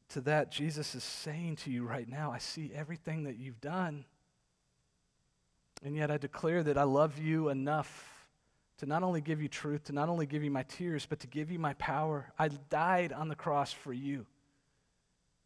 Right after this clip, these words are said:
This is why we say our sin can't outrun the fury of his grace for you. For some of you today, what you need to hear in story about your own resurrection is just to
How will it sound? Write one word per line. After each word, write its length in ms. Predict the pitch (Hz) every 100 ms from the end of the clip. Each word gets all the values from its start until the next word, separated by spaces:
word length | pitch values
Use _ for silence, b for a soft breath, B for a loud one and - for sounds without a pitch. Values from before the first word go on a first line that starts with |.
| _ _ _ _ _
This 140 | 143 175
is 60 |
why 120 | 165
we 100 | 156
say 240 | 147 175 156
our 100 | 139
sin 300 | - 180 170
can't 320 | - 180 175
outrun 560 | 156 160 131 147 170 160
the 60 |
fury 500 | - - 165 170 151
of 120 | 143
his 140 | 131 131
grace 380 | - 143 156 -
for 180 | -
you. 280 | 120 107 107 - _ _ _ _ _ _ _ _ _ _ _ _
For 140 | - 147
some 220 | - 160
of 60 | 175
you 120 | 156
today, 340 | 131 147 156
what 140 | 143 131
you 120 | 156
need 140 | 160
to 40 | 143
hear 360 | - 151 139 139
in 260 | 135 135 - _ _ _ _ -
story 320 | - 160 151
about 280 | 139 143 131
your 180 | 139
own 160 | 143 151
resurrection 760 | 139 139 135 117 147 - 143 123
is 220 | 120 -
just 280 | - 151 -
to 180 | 139